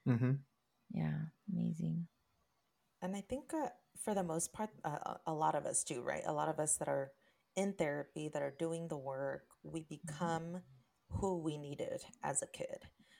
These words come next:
Speaker 3: or who we needed
Speaker 2: Mm-hmm.
Speaker 3: as that
Speaker 1: Mm-hmm.
Speaker 3: angsty teenager going through who knows what, right? Because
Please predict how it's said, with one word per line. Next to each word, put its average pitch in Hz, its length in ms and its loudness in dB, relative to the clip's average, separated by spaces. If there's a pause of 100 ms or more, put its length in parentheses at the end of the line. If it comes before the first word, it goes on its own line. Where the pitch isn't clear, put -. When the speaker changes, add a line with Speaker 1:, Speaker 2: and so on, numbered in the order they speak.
(140)
Speaker 3:
or 143 200 2
who 175 220 4
we 160 160 0
needed 147 300 0
Speaker 2:
Mm-hmm. 143 80 2
Speaker 3:
as 143 120 0
that 143 300 0 (340)
Speaker 1:
Mm-hmm. 123 320 6
Speaker 3:
angsty 139 580 -2 (100)
teenager 135 920 -6 (100)
going 139 420 0
through 135 520 0 (2750)
who 220 160 0
knows 175 300 4
what, - 260 -2
right? 143 260 0
Because - 800 8